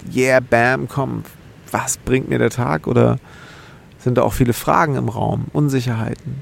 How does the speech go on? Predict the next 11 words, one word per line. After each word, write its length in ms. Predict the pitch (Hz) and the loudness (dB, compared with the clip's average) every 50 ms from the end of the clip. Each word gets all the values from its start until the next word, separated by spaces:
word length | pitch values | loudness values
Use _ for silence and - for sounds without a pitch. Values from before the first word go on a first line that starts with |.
| 139 - | -10 -6
Zweifel 760 | - - - 131 123 127 139 143 - - 131 123 120 - 147 - - - - - - - - - - - - - | -6 -4 -2 0 2 2 2 2 0 0 -2 -2 -2 -2 -6 -10 -14 -20 -20 -20 -20 -20 -20 -20 -20 -20 -20 -12
von 160 | - - 123 | -6 -2 0
Menschen, 300 | 123 120 123 113 123 117 | 0 2 0 0 0 2
von 100 | 117 120 | 2 2
denen 120 | 117 117 117 | 4 2 2
ich's 100 | - - | 0 -2
gar 160 | - 110 110 | -2 -2 -2
nicht 140 | 110 - - | -2 -4 -6
gedacht 320 | 113 - 139 143 - - | -4 -4 -6 -6 -4 -4
hätte? 320 | 123 120 - 117 110 135 135 - - - - - - - - - - - - - - - - - - - - - - - - - - - - - - - - - | -4 -4 -4 -6 -8 -8 -10 -14 -18 -20 -20 -20 -20 -20 -20 -20 -20 -20 -20 -20 -20 -20 -20 -20 -20 -20 -20 -20 -20 -20 -20 -20 -20 -20 -20 -20 -20 -16 -10 -6
Ähm, 420 | 113 110 104 101 101 98 98 98 | -4 -2 -2 -2 -4 -4 -6 -6